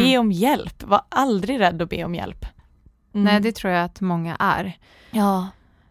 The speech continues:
Speaker 2: Nej, men jag tycker verkligen det är ett bra tips att börja med sig själv. Men hur skulle du säga att, för det är ju väldigt svårt för många att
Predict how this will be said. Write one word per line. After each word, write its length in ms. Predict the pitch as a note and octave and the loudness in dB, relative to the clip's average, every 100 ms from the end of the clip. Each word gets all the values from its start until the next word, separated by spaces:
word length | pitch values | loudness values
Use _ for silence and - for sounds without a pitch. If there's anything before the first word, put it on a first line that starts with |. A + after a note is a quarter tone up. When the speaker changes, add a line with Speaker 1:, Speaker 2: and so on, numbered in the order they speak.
| _ _ | _ _
Speaker 2:
Nej, 200 | G#3 G3+ | -2 0
men 140 | G#3 | 2
jag 240 | G3+ G3+ G3+ | 2 2 -2
tycker 160 | G3+ | -4
verkligen 360 | G3 G3 G#3+ G3+ | -4 -2 -2 -2
det 80 | F#3 | -2
är 40 | |
ett 80 | E3+ | -4
bra 180 | F3+ F3 | -6 -6
tips 320 | - E3+ - | -6 -10 -8
att 180 | E3+ - | -10 -10
börja 340 | F3+ F3 E3+ | -4 -4 -2
med 140 | F3+ - | -4 -6
sig 120 | F3 | -8
själv. 420 | - F3 E3+ F3+ - _ _ | -2 -2 -2 -8 -16 _ _
Men 240 | G3 G3 | -2 2
hur 160 | G3 G3+ | 2 2
skulle 320 | - G#3 F#3 | -2 -4 -2
du 140 | F#3+ | -2
säga 360 | F#3+ - F#3 F3 | -2 -4 -2 0
att, 300 | F#3 F3 - | -2 -6 -10
för 140 | - | -8
det 80 | G3 | -4
är 180 | G3 G#3+ | 0 2
ju 80 | G#3 | 0
väldigt 300 | F#3+ E3+ E3+ | 0 -2 -6
svårt 360 | - A#3+ A3 - | -6 -2 -2 -2
för 100 | F#3 | -4
många 320 | E3+ E3+ E3 | -2 -2 -4
att 240 | D#3+ - | -6 -12